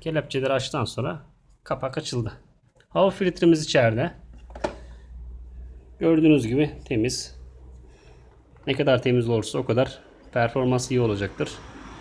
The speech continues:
Bazı arkadaşlar yağlı demişlerdi. Benimkisi ellerim çok kirlenecek şekilde değil.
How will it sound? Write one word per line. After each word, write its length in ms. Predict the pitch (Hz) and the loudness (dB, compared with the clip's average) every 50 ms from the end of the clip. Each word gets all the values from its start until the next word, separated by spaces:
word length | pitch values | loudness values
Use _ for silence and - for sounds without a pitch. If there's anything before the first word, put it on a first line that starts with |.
| - - - - - - - - - - - - - - - | -16 -16 -14 -14 -14 -14 -12 -12 -12 -12 -12 -12 -6 2 6
Bazı 260 | 156 175 202 208 233 | 8 8 8 8 6
arkadaşlar 520 | 226 208 - 214 220 196 208 - 220 214 | 4 6 6 4 4 4 6 6 4 6
yağlı 600 | 208 196 190 185 185 190 196 196 202 202 208 - - - - - - - - _ - - - | 6 8 8 10 10 10 10 8 8 6 6 2 -2 -10 -20 -20 -20 -20 -20 _ -20 -12 -4
demişlerdi. 720 | - 151 139 131 123 - - 135 123 123 127 139 190 196 196 - - - - | 0 2 2 2 2 0 0 2 2 2 2 2 0 0 -2 -4 -12 -10 -2
Benimkisi 460 | 170 160 165 202 196 185 - - 202 | 2 2 2 2 2 -2 -2 -2 0
ellerim 580 | 202 190 180 175 180 185 185 185 - - - - | 2 2 2 2 2 4 4 2 2 0 -4 -8
çok 360 | - - - 202 - - - | -10 -8 -8 -8 -8 -6 -4
kirlenecek 640 | - 185 175 175 180 180 180 180 180 190 180 180 - | -2 0 2 4 4 4 4 2 2 0 -2 -4 -4
şekilde 500 | - - 180 170 - 175 170 175 165 170 | -6 -8 -6 -4 -2 0 0 0 2 2
değil. 260 | 165 135 135 - | 2 2 2 0